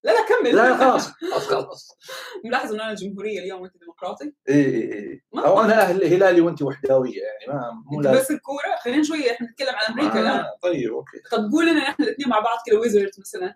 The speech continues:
Speaker 2: بعدين أنا وياك الأزرق والهذا يعني، آه، صح، العلم الأمريكي.
Speaker 1: أوكي.
Speaker 2: آه.
Speaker 1: آه، أحد، آه، المعتص طيب، شكرًا على كلماتك الطيبة. ومن مصلحة أمريكا، أوكي، حنخش في موضوع أمريكا، بس في أحد قال: "إيش كان غداكم اليوم؟"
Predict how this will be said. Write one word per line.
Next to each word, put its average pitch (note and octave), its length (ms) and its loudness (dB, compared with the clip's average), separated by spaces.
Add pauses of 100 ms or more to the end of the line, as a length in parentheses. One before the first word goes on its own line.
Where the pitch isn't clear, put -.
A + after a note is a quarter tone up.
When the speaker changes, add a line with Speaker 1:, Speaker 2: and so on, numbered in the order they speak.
(260)
Speaker 2:
بعدين C3 200 -2
أنا E3+ 100 2
وياك F3+ 260 2
الأزرق D3+ 380 0
والهذا E3 380 4
يعني، C#3+ 360 0
آه، B2 80 -4
صح، - 260 -14
العلم A#2 260 -8
الأمريكي. G#2 360 -16 (140)
Speaker 1:
أوكي. - 200 -8
Speaker 2:
آه. - 680 -8
Speaker 1:
آه، G3 400 2
أحد، F#3 440 -6
آه، E3+ 400 -2 (320)
المعتص F#3+ 360 -4
طيب، F#3 180 0
شكرًا F3+ 380 -6
على F3 160 -6
كلماتك F3 560 -8
الطيبة. G#3+ 540 0 (520)
ومن F#3 1000 2
مصلحة A#3 440 -2
أمريكا، F#3+ 300 0
أوكي، F#3 200 0
حنخش G#3+ 380 2
في A3 60 0
موضوع G3 300 4
أمريكا، G#3 320 2
بس G#3 280 -2
في G#3 140 2
أحد G3 240 2
قال: G#3+ 180 4
"إيش G#3+ 140 -4
كان A3 140 -4
غداكم G3+ 400 0
اليوم؟" G#3 380 -6